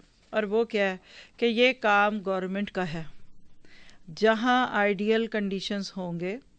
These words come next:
جیسے یہاں ان ملکوں میں tax کا نظام ہے، آپ کو کسی کو جا کے تو نہیں کہنا پڑتا، "مجھ سے tax لے لو"، وہ خود ہی لے لیتے ہیں نا۔ مسلم حکومت میں اتنا developed قسم کا system ہوگا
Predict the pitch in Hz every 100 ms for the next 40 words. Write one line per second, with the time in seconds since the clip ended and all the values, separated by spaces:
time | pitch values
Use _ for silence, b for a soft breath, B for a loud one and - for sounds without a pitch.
0 | _ _ b b b b _ _ _ _
1 | - 226 233 - 277 247 226 247 247 226
2 | 214 233 240 - 226 240 - - 269 262
3 | 220 208 214 233 220 220 226 226 226 233
4 | 226 214 208 208 240 262 311 262 247 233
5 | 226 226 220 214 220 214 208 - 196 185
6 | 190 - _ _ _ _ _ _ 214 202
7 | 220 262 240 214 214 202 190 240 - B
8 | B B B 214 233 233 294 320 294 254
9 | 220 208 214 208 185 196 202 208 226 -
10 | - 254 - - 277 285 269 196 202 196
11 | 196 247 277 - 226 226 214 208 208 208
12 | - 247 262 226 180 185 190 208